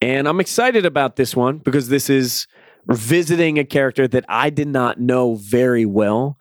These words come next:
until recently, but now I'm spending a lot of time with in the form of Power Man and Iron Fist, because Luke Cage and Jessica Jones, at some point in time,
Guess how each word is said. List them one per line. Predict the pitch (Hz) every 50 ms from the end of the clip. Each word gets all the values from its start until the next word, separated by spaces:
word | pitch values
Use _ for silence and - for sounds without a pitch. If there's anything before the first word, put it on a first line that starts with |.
| _ _ - -
until | 120 117 - - 123 113 107 101 90 - -
recently, | 117 120 131 - - 156 143 151 170 175 165 - _ - - - - -
but | 131 120
now | 135 160 175 180 165 143
I'm | 127 123 120
spending | - - 135 123 117 113 107
a | 101
lot | 101 101 90 92
of | 87
time | - - 131 131 120 107
with | 98 85 90 - -
in | 117 117
the | 113
form | 101 - 110 110 101 95 92 87
of | 85 85 82 82 85 - - - - - _ - -
Power | - - 110 107 107 107
Man | 110 107 104 98 95
and | 95 92
Iron | 95 95 101 101
Fist, | - - - - - - - - _ -
because | 117 113 104
Luke | 104 117 131 123 -
Cage | - 117 117 110 107 107
and | 107 104 95
Jessica | 107 101 - - 113 117
Jones, | 101 107 104 101 98 98 95 - _ -
at | 127 139 143 135 _ -
some | - - 165 165 165
point | - 185 185 185
in | 196 185
time, | - 151 117 107 104 113 143